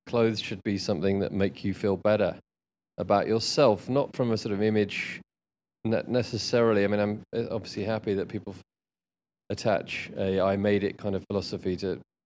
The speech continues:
owning a bit of rag and bone, but I don't think of it like that at all. I think of a, a piece of clothing as something that kind of it, the opposite of what fast fashion does, which is it fills a, a need and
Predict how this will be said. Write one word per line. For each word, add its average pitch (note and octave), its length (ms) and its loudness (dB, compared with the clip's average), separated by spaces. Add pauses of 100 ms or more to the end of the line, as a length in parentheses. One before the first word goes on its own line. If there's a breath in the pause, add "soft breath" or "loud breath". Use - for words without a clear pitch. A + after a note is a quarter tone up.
(120)
owning G#2 260 2
a F#2+ 60 0
bit F#2+ 160 -2
of F#2 120 -4
rag F#2+ 200 2
and F#2+ 120 -2
bone, F#2+ 220 0
but G2+ 120 0
I A2+ 80 6
don't A#2 200 2
think G#2+ 160 0
of G2 80 -2
it - 120 -2
like F#2 200 0
that F#2+ 140 0
at F2+ 200 -6
all. G#2+ 240 0
I G#2+ 100 4
think G#2 240 -2
of G2 120 -2
a, F#2+ 80 -4 (460)
a G2+ 60 -6
piece G#2 240 -4
of F#2+ 120 -12
clothing F#2+ 380 2
as F#2 100 -4
something F#2+ 460 -2
that F#2+ 180 -2 (1400)
kind A#2+ 160 2
of A2 80 2
it, A2+ 160 0
the A2 120 2
opposite A#2 440 2
of F#2 100 -4
what F#2 180 -4
fast G#2 360 2
fashion A2+ 380 2
does, F#2 440 2 (380)
which - 220 0
is G2 220 -2 (720)
it A2+ 140 2 (140)
fills A#2+ 320 8
a, G#2+ 240 2
a G2+ 80 6
need G#2+ 500 6
and G2 260 4